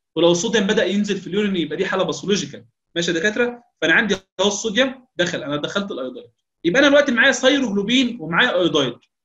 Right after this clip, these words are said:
الثيروجلوبين ده يا دكاتره هيقوم بوظيفتين. الوظيفه الاولانيه ان هو هيشارك بجزء من نفسه اللي هو التيروزين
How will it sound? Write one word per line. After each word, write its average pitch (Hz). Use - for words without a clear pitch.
الثيروجلوبين 294
ده 302
يا 285
دكاتره 247
هيقوم 190
بوظيفتين. 175
الوظيفه 214
الاولانيه 202
ان 175
هو 254
هيشارك 208
بجزء 175
من 175
نفسه 208
اللي 151
هو 196
التيروزين 160